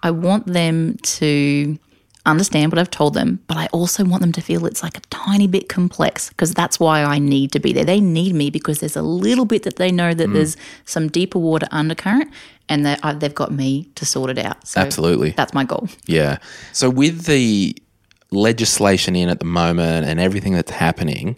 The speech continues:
Speaker 1: Which legislation? <laughs> There's a lot of it.
Speaker 2: I know, right? It's just
Speaker 1: <laughs>
Speaker 2: unbelievable.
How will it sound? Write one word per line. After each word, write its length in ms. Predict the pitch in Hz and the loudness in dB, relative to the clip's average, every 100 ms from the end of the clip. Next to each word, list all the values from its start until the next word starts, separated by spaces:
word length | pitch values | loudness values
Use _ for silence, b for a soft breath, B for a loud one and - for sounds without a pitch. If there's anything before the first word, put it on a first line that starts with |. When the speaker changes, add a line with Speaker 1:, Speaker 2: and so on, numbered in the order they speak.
| - | -2
Speaker 1:
Which 260 | 170 180 | 0 0
legislation? 720 | 160 160 202 - - - 247 240 | -2 0 0 -2 -2 2 2 0
<laughs> 100 | 294 | 0
There's 160 | 254 180 | 2 2
a 60 | |
lot 200 | 143 165 | 2 2
of 80 | 160 | 0
it. 120 | - | 0
Speaker 2:
I 40 | 87 | 0
know, 220 | 87 82 | 2 2
right? 320 | 78 76 - - | 2 0 0 -2
It's 160 | - - | -4 -2
just 240 | - - - - | -2 -2 -6 -6
Speaker 1:
<laughs> 140 | - | 0
Speaker 2:
unbelievable. 1500 | - 82 - - - 80 76 73 76 80 82 80 62 82 131 | 2 4 2 0 0 2 2 0 2 2 2 0 0 0 -2